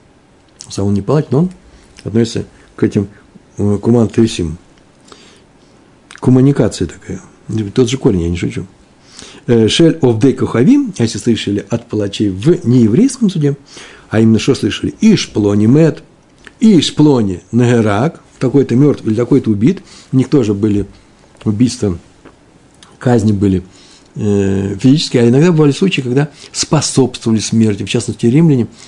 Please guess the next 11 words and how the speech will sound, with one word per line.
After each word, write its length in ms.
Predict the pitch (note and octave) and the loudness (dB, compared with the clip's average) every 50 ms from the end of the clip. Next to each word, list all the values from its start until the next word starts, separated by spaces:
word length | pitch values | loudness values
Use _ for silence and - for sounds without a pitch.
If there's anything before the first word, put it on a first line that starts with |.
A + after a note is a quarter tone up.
| - - _ _ | -20 -20 _ _
одна 240 | - A2 G#2 A#2 A2+ | -6 -4 -2 -2 -2
из 100 | G#2+ - | -2 -2
казней 280 | - D3 C3+ A#2+ A2+ | -2 -2 0 0 -2
была, 260 | G#2+ G#2 G#2+ G#2+ G2+ - _ - - _ | -2 -2 -4 -4 -6 -10 _ -20 -18 _
как 160 | - A2+ - | -10 -6 -2
мы 80 | A#2+ A#2 | -2 -2
говорили, 460 | A2 A2 G#2+ A2 A2 A2 G#2+ G#2 F#2+ - _ - - _ _ _ - | -2 0 0 2 2 2 2 -2 -4 -8 _ -20 -20 _ _ _ -6
э, 640 | A2+ G#2 G2+ G2 G2 G2 G2 G2 F#2+ F#2 F#2+ F#2 F#2 E2+ - _ _ _ _ _ _ _ _ _ _ _ - - - - - _ _ - _ _ _ _ - | -4 -2 -2 0 0 -2 -2 -2 -2 -2 -4 -4 -6 -8 -12 _ _ _ _ _ _ _ _ _ _ _ -20 -20 -20 -20 -20 _ _ -20 _ _ _ _ -6
э, 340 | A2 G#2+ G#2 G2+ G2+ G2+ G2 F#2+ F#2+ F#2 F2 - _ _ _ _ _ _ _ _ - _ _ _ _ _ _ _ _ _ _ - _ _ _ _ _ _ _ _ _ _ _ | -2 0 0 2 2 2 0 -2 -4 -6 -10 -16 _ _ _ _ _ _ _ _ -20 _ _ _ _ _ _ _ _ _ _ -20 _ _ _ _ _ _ _ _ _ _ _
комитет, 580 | - A#2 A2+ A2+ G#2+ - - D#3 C#3 - - - _ _ _ _ _ _ _ _ _ _ _ _ _ _ _ _ _ _ _ - _ - _ _ _ _ _ _ _ _ _ _ _ _ _ - - _ - - - _ - _ - | -2 0 2 2 0 2 0 0 0 0 -6 -16 _ _ _ _ _ _ _ _ _ _ _ _ _ _ _ _ _ _ _ -20 _ -20 _ _ _ _ _ _ _ _ _ _ _ _ _ -20 -20 _ -20 -20 -20 _ -20 _ -4
м, 760 | A2+ A2 G#2+ G#2+ G#2+ G#2 G#2 G2+ G2+ G2 G2 F#2+ F#2 E2+ | -2 -2 0 0 0 0 0 -2 -2 -2 -2 -4 -4 -6